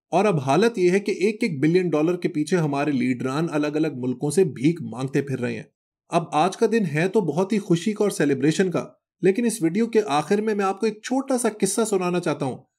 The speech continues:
जिसके अंदर बहुत ही गहरा मीनिंग छुपा हुआ है। जब उन्नीस सौ इकहत्तर का डिजास्टर हुआ और बांग्लादेश पाकिस्तान से अलहदा हो गया, तो फैज अहमद फैज साहब के पास एक शख्स आया। उसने कहा कि "फैज साहब, बहुत कयामत हो गई,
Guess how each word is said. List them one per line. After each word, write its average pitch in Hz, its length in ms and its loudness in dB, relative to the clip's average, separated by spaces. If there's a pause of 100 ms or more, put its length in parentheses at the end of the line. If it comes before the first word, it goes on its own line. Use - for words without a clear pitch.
(180)
जिसके 196 360 0
अंदर 185 300 0
बहुत 131 400 -4
ही 240 60 4
गहरा 156 460 0
मीनिंग 151 480 -2
छुपा 143 220 -2
हुआ 127 200 0
है। - 80 -18 (580)
जब 240 140 2
उन्नीस 269 200 0
सौ 269 80 2
इकहत्तर 240 380 0
का 233 120 0
डिजास्टर 143 560 0
हुआ 123 340 -2 (240)
और 185 120 2
बांग्लादेश 180 560 0
पाकिस्तान 175 540 -4
से 196 180 0
अलहदा 139 280 2
हो 165 120 2
गया, 113 120 -4 (440)
तो 208 100 4
फैज 208 420 2
अहमद 208 200 0
फैज 190 260 0
साहब 170 260 -2
के 170 100 -2
पास 170 280 -2
एक 190 140 0
शख्स - 320 -4
आया। 117 280 -4 (360)
उसने 190 240 -2
कहा 196 180 -2
कि 196 140 2
"फैज 156 300 -2
साहब, 165 300 -2
बहुत 156 440 -4
कयामत 175 400 -2
हो 160 120 2
गई, 135 200 0